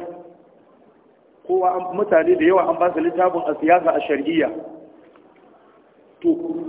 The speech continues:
wa'annan da ka gansu da littattafan nan, mafi yawa daga cikinsu sun samo ne daga wani bawan Allah, wanda satin da ya wuce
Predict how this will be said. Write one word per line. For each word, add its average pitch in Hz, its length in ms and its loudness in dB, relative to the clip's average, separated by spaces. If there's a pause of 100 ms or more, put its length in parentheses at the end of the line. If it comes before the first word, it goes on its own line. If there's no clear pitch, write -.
(480)
wa'annan 208 400 4
da 170 60 4
ka 180 100 2
gansu 180 240 2
da 156 100 2
littattafan 151 600 -4
nan, 170 260 -4 (520)
mafi 175 260 -2
yawa 175 180 6
daga 143 180 -2
cikinsu 175 480 -6 (1080)
sun 190 200 -4
samo 196 300 4
ne 170 140 4
daga 143 560 2 (400)
wani 175 180 0
bawan 180 380 4
Allah, 156 260 2 (1120)
wanda 147 420 2
satin 190 280 2
da 160 80 6
ya 170 100 8
wuce 175 380 6